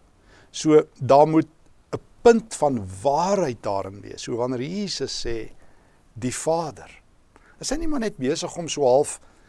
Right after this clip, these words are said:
so half vaag weg oor God te praat nie. Dan sê Jesus, "Dit is wie God is. Dit is sy karakter." Eh, so 'n,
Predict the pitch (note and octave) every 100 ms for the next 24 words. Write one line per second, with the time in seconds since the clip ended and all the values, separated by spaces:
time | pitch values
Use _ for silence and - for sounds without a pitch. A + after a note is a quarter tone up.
0 | _ _ - - D3+ B2 C#3+ - F3 F3+
1 | D#3 - A2 - A2+ - - G#2+ A2 -
2 | G#2+ G#2 - A#2+ G#2 A#2+ - G#3 G3+ B2+
3 | C3+ C#3+ C3+ G#2+ D3+ D#3+ E3+ C3+ C3+ -
4 | D#3 - D3+ G2 - - - - - _
5 | _ _ A2+ F3+ F3+ G3 - F3 D#3+ B2
6 | C#3 F3 - G2+ - - _ - - F#3
7 | F3+ - D#3